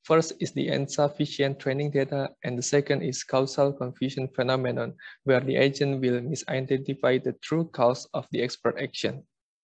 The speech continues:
So, in order to reduce causal confusion,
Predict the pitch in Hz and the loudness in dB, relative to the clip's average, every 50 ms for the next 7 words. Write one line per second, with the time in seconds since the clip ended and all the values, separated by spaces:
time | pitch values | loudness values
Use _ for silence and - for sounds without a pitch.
0 | _ _ _ _ _ _ _ _ _ - - - - - - - _ - - - | _ _ _ _ _ _ _ _ _ -20 -20 -20 -20 -20 -20 -12 _ -6 0 4
1 | 190 175 139 131 120 - - - 131 135 - 151 143 139 151 147 143 - - 123 | 6 8 8 8 6 4 -2 -4 -4 -2 0 0 2 4 4 2 2 2 -2 0
2 | 127 135 143 147 - 170 175 147 127 - - - 120 120 123 - 127 123 120 - | 0 0 0 0 2 2 4 4 2 0 0 0 0 0 2 0 0 0 0 -2
3 | 120 120 123 - - 143 147 143 143 143 139 139 143 | -6 -8 -8 -8 -4 -4 -4 0 0 0 0 0 -2